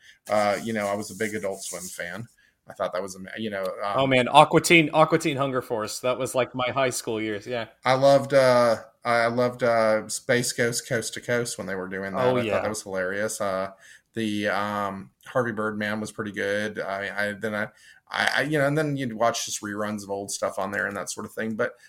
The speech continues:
Speaker 1: I liked car-, you know, I liked Cartoon Network. There was a show that they used to have on years ago called the Ink and Paint Club, where it was just, like, old, old, old cartoons, like, black and white stuff. And I would just, I would just vibe on that. My, you know, I'll,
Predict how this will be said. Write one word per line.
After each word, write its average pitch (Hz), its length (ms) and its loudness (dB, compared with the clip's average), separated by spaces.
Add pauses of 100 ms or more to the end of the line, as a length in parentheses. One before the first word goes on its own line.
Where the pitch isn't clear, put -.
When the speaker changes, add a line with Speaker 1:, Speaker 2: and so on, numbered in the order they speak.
(120)
Speaker 1:
I 117 100 0
liked 185 340 4
car-, 127 340 4
you 151 80 -2
know, 143 80 2
I 143 80 2
liked 165 260 2
Cartoon 113 360 -2
Network. 101 300 -6
There 151 100 -4
was 147 200 -4
a 101 280 2 (840)
show 147 340 2
that 135 100 -2
they 131 100 -2
used 127 180 -6
to 123 60 -2
have 117 160 0
on 113 160 0
years 117 280 -4
ago 107 220 -4
called 101 220 -2
the 98 120 -8
Ink 110 200 -10
and 98 120 -10
Paint 101 280 -8
Club, 113 380 -4
where 110 160 -4
it 98 100 -10
was 107 100 -10
just, - 300 -6
like, 98 200 -6
old, 107 360 -6
old, 101 380 -8
old 104 520 -10
cartoons, 127 480 -6
like, 101 180 -8
black 95 280 -6
and 98 100 -12
white 98 240 -8
stuff. - 720 -4
And 202 100 -4
I 196 120 6
would 185 180 0
just, - 340 -8
I 131 60 2
would 143 160 -4
just - 260 -8
vibe 120 300 0
on 120 220 2
that. 120 300 0
My, 135 200 -2
you 123 160 -6
know, 107 140 -4
I'll, 123 360 0